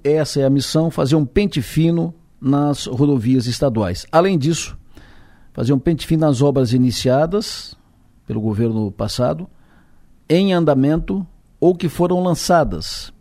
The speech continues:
A informação é que tem mais de quatrocentas obras nessa situação. Hum, tem obras executadas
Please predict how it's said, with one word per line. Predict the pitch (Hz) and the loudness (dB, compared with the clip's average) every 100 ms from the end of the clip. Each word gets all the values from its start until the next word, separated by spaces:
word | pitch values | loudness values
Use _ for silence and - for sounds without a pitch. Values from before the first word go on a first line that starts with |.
| _ - - | _ -20 -12
A | - | -10
informação | 127 - 143 180 170 | -6 -4 -4 -4 -6
é | |
que | - | -6
tem | 151 | -4
mais | 135 160 | -4 -4
de | |
quatrocentas | 160 156 - 135 - 175 - 110 | -4 -4 -4 -6 -4 -4 -4 -2
obras | 127 139 139 127 - - - - | -2 0 -2 -6 -10 -20 -10 -2
nessa | 127 131 147 143 | 0 0 -2 -4
situação. | 135 - 127 - 98 - - - - - - - _ - _ 113 | -6 -4 -4 -2 -6 -8 -20 -20 -20 -20 -20 -20 _ -20 _ -6
Hum, | 127 120 117 101 67 - | -4 -2 -2 -4 -10 -6
tem | 165 101 - | -2 -2 -2
obras | 143 151 127 120 - - - _ _ _ _ - | 0 2 2 0 -2 -10 -16 _ _ _ _ -6
executadas | 120 117 131 - 101 123 127 147 170 - - | 0 0 0 -2 -2 0 2 0 -4 -8 -14